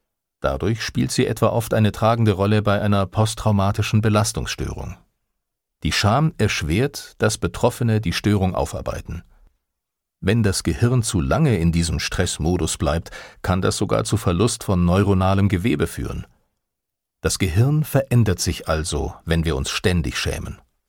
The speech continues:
Häufiger aber ist es eine andere Scham, die wir erleben. Eine, die uns ins Stolpern bringt, statt uns direkt zu Boden zu drücken. Alltägliche Erlebnisse, kleine Reibungen.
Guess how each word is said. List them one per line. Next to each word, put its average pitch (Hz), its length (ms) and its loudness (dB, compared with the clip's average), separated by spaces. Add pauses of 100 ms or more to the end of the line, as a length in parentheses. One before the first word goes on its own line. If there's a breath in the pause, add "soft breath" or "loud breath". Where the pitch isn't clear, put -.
(1160)
Häufiger 135 580 0
aber 127 240 2
ist 120 180 -2
es 127 120 0
eine 117 200 4
andere 131 340 2
Scham, 78 380 -2
die 73 160 -2
wir 78 140 0
erleben. 82 460 2 (640)
Eine, 131 360 4
die 131 260 0
uns 127 200 2
ins 107 220 0
Stolpern 104 520 0
bringt, 87 440 -2 (160 loud breath)
statt - 260 0
uns 101 200 2
direkt 101 400 -2
zu 101 160 2
Boden 85 300 0
zu - 140 -4
drücken. - 400 -10 (760)
Alltägliche - 720 0
Erlebnisse, 87 640 -2 (240)
kleine 101 360 2
Reibungen. 98 500 -2